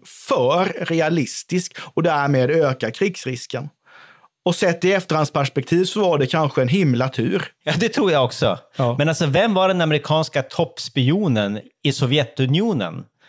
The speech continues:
Speaker 2: Frågar man sig ju. Alltså, var det ingen som hade koll på Andropov? Man visste väl att han var en paranoid galning.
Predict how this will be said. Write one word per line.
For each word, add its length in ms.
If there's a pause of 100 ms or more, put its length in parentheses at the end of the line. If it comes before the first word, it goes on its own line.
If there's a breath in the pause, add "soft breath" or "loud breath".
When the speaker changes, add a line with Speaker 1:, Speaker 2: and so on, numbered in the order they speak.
(320 soft breath)
Speaker 2:
Frågar 280
man 180
sig 140
ju. 120
Alltså, 200
var 80
det 60
ingen 140
som 100
hade 200
koll 320
på 180
Andropov? 540
Man 180
visste 420
väl 120
att 140
han 140
var 200
en 100
paranoid 600
galning. 540